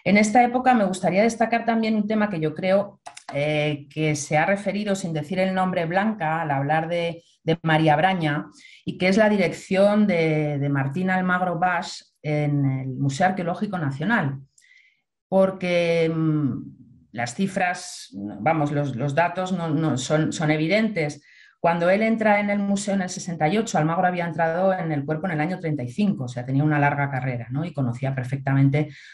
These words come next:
a todas las compañeras y compañeros. Cuando entra en el sesenta y ocho, eh, él se propone y hace y lleva a cabo una importantísima, eh, labor de, de, de reordenación y de reformulación del museo, que ha estado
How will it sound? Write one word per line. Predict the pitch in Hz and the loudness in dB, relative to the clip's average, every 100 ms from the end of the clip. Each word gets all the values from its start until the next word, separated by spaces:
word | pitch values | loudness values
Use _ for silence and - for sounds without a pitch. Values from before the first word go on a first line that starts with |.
| - | -8
a | 135 | -2
todas | 139 151 | 4 6
las | 156 147 | 6 4
compañeras | 156 135 139 139 135 | 2 4 4 4 2
y | |
compañeros. | - 135 127 120 120 | -2 -2 0 0 -2
Cuando | - 160 | -2 -2
entra | 185 208 | 0 0
en | |
el | 214 | 0
sesenta | 208 196 185 165 | -2 -4 -4 -2
y | 175 | -2
ocho, | 214 - 175 196 - - - - - _ | -4 -6 -6 -6 -10 -18 -20 -20 -20 _
eh, | 160 160 160 156 | -2 0 0 0
él | 185 | -2
se | 202 | -2
propone | 196 185 185 190 196 202 185 | -2 0 0 0 0 0 -2
y | 156 147 151 | -4 -2 -2
hace | 165 - 165 202 | -2 -6 -8 -6
y | 151 | -2
lleva | 160 160 | 0 2
a | 160 | 2
cabo | 156 180 | 0 0
una | 175 | -2
importantísima, | 156 147 147 135 135 127 123 180 185 185 160 143 131 127 - | -2 0 -2 -4 -4 -6 -6 -6 -4 -2 0 2 0 -4 -8
eh, | 120 117 117 110 113 | -6 -6 -8 -12 -10
labor | 113 117 147 139 | -4 4 6 6
de, | 135 127 113 | 4 2 0
de, | 120 123 117 131 | 0 0 0 -2
de | 131 135 | -2 -2
reordenación | 135 139 139 135 131 123 - 170 175 170 | 0 2 2 0 -2 -2 -4 -2 0 2
y | 151 | 0
de | 139 | -2
reformulación | 139 135 131 127 123 - 156 | -4 -4 -4 -2 -4 -4 -2
del | 151 | 0
museo, | 139 131 175 175 170 185 | 0 0 -2 0 -2 -2
que | 135 | -2
ha | 123 123 | -2 -4
estado | - - 139 139 | -8 -2 0 0